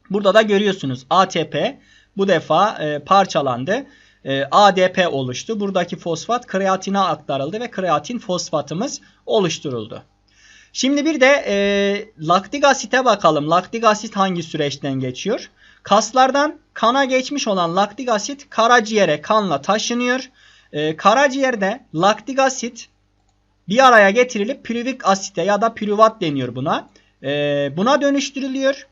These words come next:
Pürüvik asidin bir kısmı, şurada görüyorsunuz, pürüvatın bir kısmı, e, oksijenli solunumla kullanılıyor kaslarda veya, e, karaciğerde.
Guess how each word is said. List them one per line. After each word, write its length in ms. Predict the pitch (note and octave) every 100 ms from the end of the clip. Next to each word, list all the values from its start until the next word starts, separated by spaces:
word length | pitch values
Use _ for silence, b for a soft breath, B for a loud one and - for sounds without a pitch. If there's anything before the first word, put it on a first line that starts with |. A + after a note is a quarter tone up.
| _
Pürüvik 380 | G3+ A#3+ D#4 D4+
asidin 460 | C#4 B3 A3+ A3
bir 120 | B3+
kısmı, 480 | C#4+ B3+ C4 D#3+ G#3 -
şurada 340 | - G#3 G#3+
görüyorsunuz, 680 | A3 A3 A#3 A3+ - D#3 - -
pürüvatın 560 | G#3 A3 A3+ A3+ A3+
bir 100 | B3
kısmı, 440 | B3 G3+ F3+ D3 C4 b b b b
e, 560 | - C#3+ D3+ D3+ D3+ D3+
oksijenli 600 | D#3+ F#3+ - A3+ B3+ C#4+
solunumla 580 | D4 C4+ B3+ C4 B3+ B3
kullanılıyor 720 | - B3 B3 A#3+ A#3+ G3 F#3 - _
kaslarda 640 | - F#3 F#3+ - G3+ G#3 G3+
veya, 360 | F#3 F3+ F3+ -
e, 480 | D#3 D#3+ D#3 D#3 D3+
karaciğerde. 800 | F3+ F#3+ G3+ D#3+ C3+ D#3+ A3+ E4